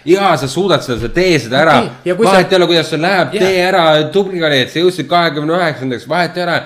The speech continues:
Speaker 1: sa olid megatubli, sa said selle aga hakkama,
Speaker 2: Jaa.
Speaker 1: sa näitasid Eestit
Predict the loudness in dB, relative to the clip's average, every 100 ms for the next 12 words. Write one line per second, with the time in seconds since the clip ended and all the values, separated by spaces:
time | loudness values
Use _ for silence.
0 | -10 -8 -4 -2 -2 -2 -2 -4 -6 -8
1 | -10 -10 -4 -2 -2 0 0 0 -2 -2
2 | -2 -6 -8 -4 0 -2 -4 -6 -4 -4
3 | -6